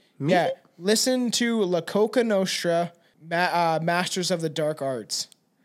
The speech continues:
Speaker 1: Masters of the Dark Arts,
Speaker 2: It's
Speaker 1: La
Speaker 2: a
Speaker 1: Coca
Speaker 2: fucking,
Speaker 1: Nostra?
Speaker 2: yeah, it's a really dope rap song. Listen when he says he's, he's like the Saudi Arabians own Twitter. Uh, uh, it's crazy. It's like, uh,
Speaker 1: The Saudi-
Speaker 2: yeah, Illuminati on
Speaker 1: Interesting.
Speaker 2: Facebook, and, uh,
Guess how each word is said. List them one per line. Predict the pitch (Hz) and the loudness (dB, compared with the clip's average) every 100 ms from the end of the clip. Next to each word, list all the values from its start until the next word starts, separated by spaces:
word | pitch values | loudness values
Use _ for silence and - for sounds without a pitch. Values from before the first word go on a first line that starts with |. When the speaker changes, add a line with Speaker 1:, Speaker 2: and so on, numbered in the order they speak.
| - | -12
Speaker 1:
Masters | 120 135 127 - 135 | -4 -2 -2 -6 -6
of | 151 | -4
the | |
Dark | 127 127 131 123 | 0 0 0 -2
Arts, | 120 127 | -4 -4
Speaker 2:
It's | - 175 | -2 -2
Speaker 1:
La | |
Speaker 2:
a | |
Speaker 1:
Coca | 160 147 | 0 2
Speaker 2:
fucking, | 196 123 | 2 4
Speaker 1:
Nostra? | 123 170 160 165 | 2 2 2 4
Speaker 2:
yeah, | 175 165 | 4 2
it's | 165 | -2
a | 160 | -4
really | 151 180 170 | -2 -2 -2
dope | 160 170 165 | 0 0 0
rap | 151 151 147 | -2 -4 -2
song. | - 147 139 - - | -2 -2 -4 -10 -10
Listen | 175 185 220 | -2 0 2
when | 208 | 2
he | 196 | 2
says | 180 196 185 | 2 4 4
he's, | 196 185 - | 2 0 0
he's | 190 180 | -2 0
like | 180 170 | 0 2
the | 185 | 2
Saudi | 175 220 202 196 | 4 6 6 6
Arabians | 190 190 196 190 185 180 | 4 4 4 2 2 2
own | 175 185 185 | 0 0 0
Twitter. | 170 - 190 180 151 - - - | -2 -2 0 0 -2 -6 -18 -4
Uh, | 170 165 156 151 151 - | 2 4 4 2 0 -2
uh, | 170 160 160 147 156 - - - | 0 2 2 0 -4 -12 -16 -10
it's | 185 170 - | -6 -4 -4
crazy. | 165 147 143 135 135 | -4 -4 -4 -6 -8
It's | 135 | -6
like, | 151 143 - | -6 -6 -6
uh, | 170 | -2
Speaker 1:
The | 156 | 0
Saudi- | 147 170 175 180 _ _ _ _ 190 | 4 4 4 0 _ _ _ _ -4
Speaker 2:
yeah, | 175 151 156 | 0 0 0
Illuminati | 180 202 202 196 190 190 190 | 0 2 4 4 4 4 4
on | 185 | 2
Speaker 1:
Interesting. | 208 202 185 - | 2 0 0 -2
Speaker 2:
Facebook, | 190 185 | -2 -2
and, | 175 170 | -4 -2
uh, | 175 170 160 | 0 2 2